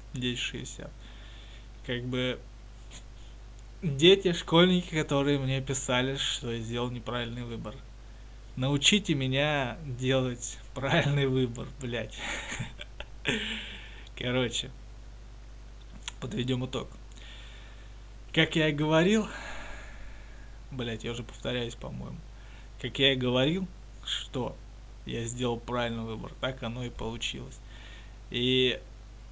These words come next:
более того скажу, что в последнее время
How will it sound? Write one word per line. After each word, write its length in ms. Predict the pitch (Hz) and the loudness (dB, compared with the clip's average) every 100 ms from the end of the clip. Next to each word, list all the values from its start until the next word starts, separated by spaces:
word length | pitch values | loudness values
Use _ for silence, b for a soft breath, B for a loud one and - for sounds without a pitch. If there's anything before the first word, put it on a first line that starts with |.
| - | -6
более 500 | 139 151 165 131 117 | 0 6 8 8 6
того 340 | - 127 143 | 2 2 2
скажу, 580 | 135 - 127 139 180 196 - - - - | 0 0 2 4 2 0 -6 -14 -14 -4
что 680 | - - - 135 131 120 110 - - - - - | -2 -2 -2 0 2 0 -4 -10 -14 -14 -14 -2
в 20 | |
последнее 600 | 123 - 127 156 160 139 | -2 2 4 4 4 0
время 520 | 120 131 196 208 117 | 2 6 6 6 2